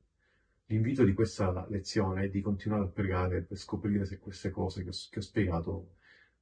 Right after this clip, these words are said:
sono vere. Se ritieni che tutto ciò è vero, puoi credere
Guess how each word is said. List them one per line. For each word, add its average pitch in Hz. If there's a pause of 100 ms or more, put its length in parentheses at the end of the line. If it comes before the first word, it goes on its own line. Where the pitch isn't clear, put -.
(120)
sono 95
vere. 82 (1300)
Se -
ritieni 104 (340)
che 107
tutto 101
ciò 110
è 95
vero, 87
puoi 107
credere 95